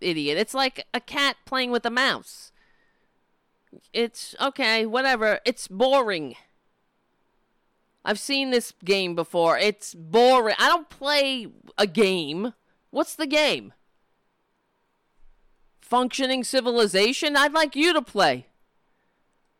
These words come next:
Anyway, it doesn't matter. This person is an idiot. What can you do?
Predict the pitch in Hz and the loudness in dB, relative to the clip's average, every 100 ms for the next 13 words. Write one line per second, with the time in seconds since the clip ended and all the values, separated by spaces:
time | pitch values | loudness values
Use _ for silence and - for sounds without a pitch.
0 | _ _ _ _ _ _ _ _ _ _ | _ _ _ _ _ _ _ _ _ _
1 | - 247 170 101 110 120 110 113 110 113 | -10 -8 -8 -12 -20 -20 -20 -20 -20 -20
2 | _ _ _ _ _ - 90 - 123 120 | _ _ _ _ _ -20 -20 -18 -18 -16
3 | 123 123 123 123 - _ - 170 156 151 | -16 -16 -16 -16 -18 _ -18 -16 -14 -14
4 | 147 143 | -12 -12